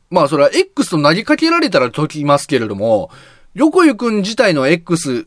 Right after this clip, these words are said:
横井くん自体のXっていうものについてというか、その僕が知らないことをXと仮定するとすると、もう僕の知らないよ-、横井くんのXは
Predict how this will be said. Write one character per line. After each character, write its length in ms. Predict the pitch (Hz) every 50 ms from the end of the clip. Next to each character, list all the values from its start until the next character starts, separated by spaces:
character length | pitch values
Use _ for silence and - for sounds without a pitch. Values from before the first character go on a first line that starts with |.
| _ -
横 320 | 196 247 254 - 294 247
井 80 | 226 196
く 160 | 185 220 214
ん 80 | 214
自 120 | 208 208 -
体 120 | 247 226
の 80 | 202 185
X 420 | 190 196 190 214 185 170 170 139
っ 40 | 127
て 160 | - _ 127
い 100 | 120 123
う 60 | 123
も 120 | 131 143 156
の 100 | 147 135
に 120 | 123 117
つ 160 | - - 120 110
い 60 | 95
て 140 | 90 98 95
と 80 | 104
い 40 | 107
う 40 | 95
か、 220 | - - 95 95
そ 100 | 95 117
の 120 | 107 107 104
僕 220 | 104 123 127 180
が 100 | 175 185
知 120 | 180 - 262
ら 80 | 277
な 80 | 269 214
い 80 | 160
こ 100 | 127 143
と 80 | 120 117
を 40 | 117
X 240 | 151 165 165 139 -
と 80 | 110
仮 140 | - 110 101
定 100 | 107 101
す 100 | - 117
る 80 | 107 95
と 100 | 107 95
す 100 | - 98
る 80 | 95
と、 240 | - 226 247 202 135
も 100 | 120 120
う 40 | 120
僕 180 | 139 160 202
の 100 | 214 214
知 100 | 202 -
ら 80 | 277 277
な 120 | 277 220
い 80 | 143 127
よ-、 140 | 135 151 - - -
横 220 | 170 175 165 160 127
井 40 | 123
く 80 | 147
ん 20 | 170
の 80 | 196
X 340 | 185 170 165 - 160 - -
は 180 | 214 185 -